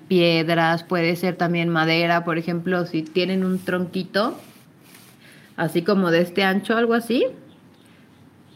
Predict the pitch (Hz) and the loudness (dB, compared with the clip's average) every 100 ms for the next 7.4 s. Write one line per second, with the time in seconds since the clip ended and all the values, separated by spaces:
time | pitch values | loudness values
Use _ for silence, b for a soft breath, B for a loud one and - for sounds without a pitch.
0 | - - - _ _ _ - - - 320 | -20 -20 -20 _ _ _ -20 -10 -2 2
1 | 262 247 240 233 247 277 247 269 254 247 | 2 4 4 4 4 4 4 4 4 4
2 | 240 233 226 226 240 254 214 208 196 214 | 4 4 4 4 2 2 2 2 2 2
3 | 208 220 214 208 202 185 143 156 156 156 | 4 4 4 4 2 2 4 4 2 -2
4 | - - 123 - 151 151 151 160 156 190 | -8 -8 -6 -2 -2 0 -2 -2 0 2
5 | 214 208 160 165 180 175 160 156 160 170 | 2 2 2 2 2 0 0 0 2 0
6 | 165 160 156 156 165 196 185 175 160 156 | -2 -4 -2 0 0 0 -2 -4 -2 0
7 | 160 170 226 | 0 0 0